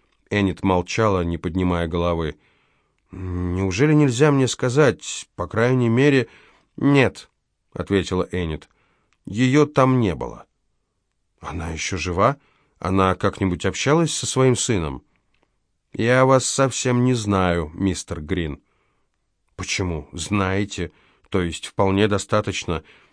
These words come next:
Мне все равно, чем вы тут занимаетесь или что происходит у вас в гостинице и все такое. Я не хочу доставлять вам ни малейшего беспокойства, но, рискуя показаться занудой, я повторю, моя дочь пропала». «А я не понимаю,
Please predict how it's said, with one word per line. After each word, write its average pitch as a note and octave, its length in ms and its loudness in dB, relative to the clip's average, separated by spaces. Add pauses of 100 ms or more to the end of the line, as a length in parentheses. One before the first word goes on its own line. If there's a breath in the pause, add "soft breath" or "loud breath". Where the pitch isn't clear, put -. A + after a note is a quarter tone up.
Мне G#2 480 2
все - 200 0
равно, B2 340 4
чем G2 280 0
вы F2 100 -6
тут E2 200 -6
занимаетесь G2 680 0
или F2+ 120 -2
что F2+ 200 -6
происходит F#2+ 580 -2
у F#2 40 0
вас F#2+ 200 2
в E2+ 80 -10
гостинице G#2 640 0
и F#2 40 -2
все G2 180 -4
такое. G2 460 0 (420 loud breath)
Я G#2 280 2
не G#2 100 2
хочу A2+ 340 0
доставлять G#2+ 560 0
вам G#2 180 2
ни G2+ 80 2
малейшего G#2+ 500 2
беспокойства, G2+ 800 0
но, F#2 360 0 (360 loud breath)
рискуя A2+ 520 0
показаться A2+ 640 2
занудой, G#2+ 600 2
я G2+ 220 2
повторю, A2 540 -2
моя F#2 320 0
дочь G#2+ 360 0
пропала». D#2 560 -8 (1080)
«А A2 220 0
я F3+ 400 2
не C#3 200 2
понимаю, D#3+ 800 0